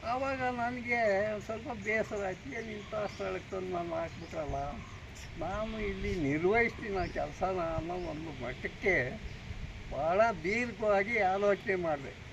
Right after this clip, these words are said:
ಆಮೇಲೆ, ಆಮೇಲೆ ಸ್ವ-, ಸ್ವಲ್ಪ ಒಂದು ವರ್ಷ ಆಗಬಹುದು, ಸ್ವಲ್ಪ ಸಂಕೋಚನೆ ಇತ್ತು. ಆ ಎರಡನೇ ವರ್ಷಕ್ಕೆ ನಾನು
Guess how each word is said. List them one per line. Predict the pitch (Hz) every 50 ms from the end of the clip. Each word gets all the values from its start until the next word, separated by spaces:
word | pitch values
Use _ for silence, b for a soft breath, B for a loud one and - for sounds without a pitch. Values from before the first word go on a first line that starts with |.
| - - - - - - - - - - - - - - - - - - - - - - - - 240
ಆಮೇಲೆ, | 254 254 254 254 254 254 254 247 233
ಆಮೇಲೆ | 226 233 240 240 240 240 233 226 233 240 233
ಸ್ವ-, | 214 - 240 208 196 -
ಸ್ವಲ್ಪ | 226 226 220 - - 233 214 180 151 147 143 - - - - - - - - - - - - - 196
ಒಂದು | 196 196 202 202 202
ವರ್ಷ | 208 196 - - - 226 202 185 165 160 160
ಆಗಬಹುದು, | 175 196 202 214 214 220 208 208 208 208 208 214 - 277 240 220
ಸ್ವಲ್ಪ | - - 220 196 - - 208 - -
ಸಂಕೋಚನೆ | 175 180 180 170 - 202 202 175 - 269 254 214 190 160
ಇತ್ತು. | 151 - - 208 202 - - - - - - - - - - - - - - - - - - - -
ಆ | 214 233 240 240
ಎರಡನೇ | 240 226 226 226 220 226 226 226 226
ವರ್ಷಕ್ಕೆ | 220 214 208 202 - 214 202 202 - - - 302 233 202 196 202 202 202
ನಾನು | 202 - 190 190 185 175 165 147 143 208 196